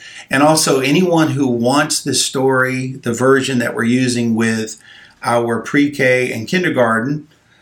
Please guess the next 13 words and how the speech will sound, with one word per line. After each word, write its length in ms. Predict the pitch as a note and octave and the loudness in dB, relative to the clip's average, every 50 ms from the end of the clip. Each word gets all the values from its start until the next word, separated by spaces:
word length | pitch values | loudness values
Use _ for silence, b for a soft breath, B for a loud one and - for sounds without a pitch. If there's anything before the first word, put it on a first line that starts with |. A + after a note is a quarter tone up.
| b b b - | b b b -6
and 520 | B2+ B2+ B2+ B2+ B2 B2 A#2 A2+ A2 - - | -2 -2 0 0 0 0 0 -2 -4 -4 -4
our, 720 | A#2+ A#2 A#2+ A#2 A#2 A#2 A#2 A2+ A2+ A2+ A2+ A2 - - | -2 -2 -2 -2 -2 -2 -2 0 0 0 0 -2 -4 -6
let's 240 | - D3 B2 - - | -6 -6 -4 -4 -4
see, 160 | - C#3 A#2+ | -4 -4 -2
we 100 | A2 A2+ A#2 | 0 0 0
have 100 | A#2 G#2 | 0 -2
a 60 | - | -4
different 500 | G2+ G#2 A2+ F3 G3 G3 - F3 D#3+ D3+ | -8 -2 0 2 2 2 0 -4 -6 -4
version 420 | A#2+ B2 B2 B2 A#2+ A#2+ C3+ C#3 | 0 0 2 2 2 0 -2 -2
that 160 | A#2+ A#2+ - - | -2 -2 -4 -4
we're 60 | B2 | -4
using 420 | A#2 A#2+ B2 B2 A#2 A2+ A#2 A#2 | -2 0 0 0 0 0 -2 -4
for 560 | A2 - - A#2+ A2 A2 G#2+ G#2+ G#2+ G#2 b | -4 -4 -4 -4 -2 0 -2 -2 -2 -4 b